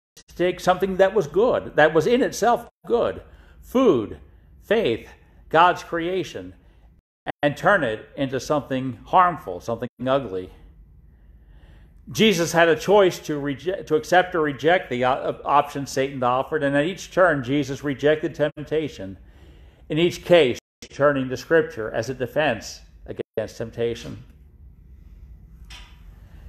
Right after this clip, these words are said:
Lent reminds us that we also face choices, whether and how we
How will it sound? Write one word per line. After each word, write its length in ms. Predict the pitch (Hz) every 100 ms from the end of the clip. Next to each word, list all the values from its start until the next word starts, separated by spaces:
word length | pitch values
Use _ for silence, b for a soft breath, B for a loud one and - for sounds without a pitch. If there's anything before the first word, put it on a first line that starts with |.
| b b b b b b b b -
Lent 260 | 160 180 185
reminds 440 | 160 175 185 151
us 120 | 170
that 180 | 170 185
we 160 | 208 233
also 580 | 196 202 202 - 120 117
face 320 | - 143 -
choices, 800 | - 160 - 170 135 104 95 - - b b b -
whether 420 | - 165 175 175
and 180 | 180 147
how 300 | 131 156 165
we 160 | 156